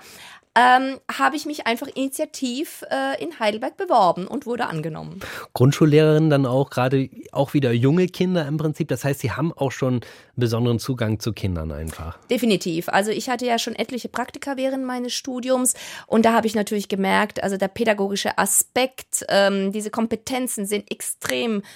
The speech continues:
Speaker 1: wichtig, also tatsächlich bis zur vierten Klasse hoch. Äh, und da kommt mir das natürlich sehr zugute, dass ich schon so viel Erfahrung mit sechs Kindern habe.
Speaker 2: Und dieses Grundschullehramtsstudium haben Sie jetzt in der Regelzeit durchgezogen.
Speaker 1: Ja.
Speaker 2: Wie funktioniert das mit sechs Kindern?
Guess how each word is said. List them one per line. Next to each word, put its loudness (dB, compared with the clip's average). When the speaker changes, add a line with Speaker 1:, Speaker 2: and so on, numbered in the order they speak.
Speaker 1:
wichtig, 0
also 2
tatsächlich -6
bis -10
zur -4
vierten -6
Klasse -2
hoch. 2
Äh, 8
und 2
da 2
kommt -6
mir -4
das -2
natürlich -4
sehr 2
zugute, -6
dass -4
ich -8
schon -6
so -6
viel -6
Erfahrung -4
mit -10
sechs -10
Kindern -12
habe. -18
Speaker 2:
Und 2
dieses 4
Grundschullehramtsstudium 2
haben 2
Sie 0
jetzt -2
in 2
der 2
Regelzeit -2
durchgezogen. -2
Speaker 1:
Ja. -2
Speaker 2:
Wie -2
funktioniert 2
das -4
mit -4
sechs -4
Kindern? -2